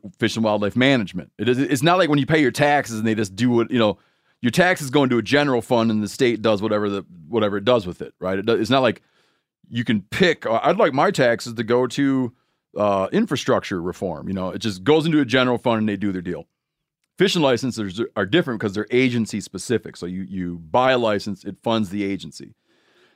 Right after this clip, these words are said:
And then there's mechanisms in place that make that a state's, that, that de-incentivize states from robbing that general fund. Or, I'm sorry, from robbing that specific fish and game fund.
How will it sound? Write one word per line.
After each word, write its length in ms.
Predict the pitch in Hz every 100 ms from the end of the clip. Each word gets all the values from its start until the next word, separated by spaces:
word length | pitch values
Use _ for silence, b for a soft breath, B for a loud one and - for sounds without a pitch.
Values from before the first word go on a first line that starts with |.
| _ 131
And 80 | 147
then 60 |
there's 200 | 147 123 131
mechanisms 640 | 156 190 175 135 123 104
in 80 | 104
place 340 | 131 123 110
that 80 | 110
make 260 | 117 117
that 120 | 110 95
a 40 |
state's, 720 | - - 127 123 - - - _ _ _ _ _ -
that, 180 | 104 110
that 140 | 101 _ - 107
de-incentivize 960 | 101 180 180 143 151 143 131 113 104 98
states 420 | - 123 117 -
from 140 | 107
robbing 460 | 98 101 104 104 98
that 140 | 95 92
general 380 | 98 92 80
fund. 380 | - 80 65 _ _ _ 95
Or, 100 | 101
I'm 140 | 110
sorry, 280 | 131 87 80 _ _ -
from 180 | 113
robbing 420 | 101 120 120 113 104
that 260 | 92 90 _
specific 640 | - - 110 - 110 107
fish 180 | - 98
and 100 | 95
game 220 | 95 92
fund. 300 | - 62 -